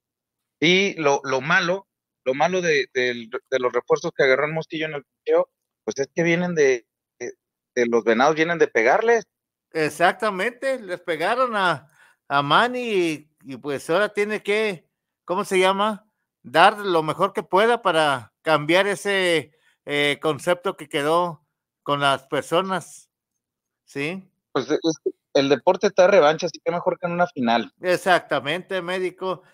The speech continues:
Speaker 2: Ahora, ¿qué te parece? Mira, hoy, hoy tira Van Meter, mañana Barrera, el martes Wilmer Ríos y Zach Maxson.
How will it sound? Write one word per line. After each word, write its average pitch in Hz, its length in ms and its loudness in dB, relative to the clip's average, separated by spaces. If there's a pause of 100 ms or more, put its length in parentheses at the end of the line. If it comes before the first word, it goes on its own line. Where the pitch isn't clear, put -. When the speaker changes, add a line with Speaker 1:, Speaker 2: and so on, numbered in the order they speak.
(120)
Speaker 2:
Ahora, 190 300 2
¿qué 196 120 -8
te 202 120 -8
parece? 185 400 -4
Mira, 175 300 0
hoy, 214 200 0 (400)
hoy 214 180 -2
tira 233 560 0
Van 196 260 -2
Meter, 175 500 -4 (240)
mañana 196 460 -2
Barrera, 151 640 -2 (320)
el 139 240 -8
martes 208 840 -4 (280)
Wilmer 185 560 -2
Ríos 233 680 -2
y 143 140 -12
Zach - 420 -4
Maxson. 147 640 -4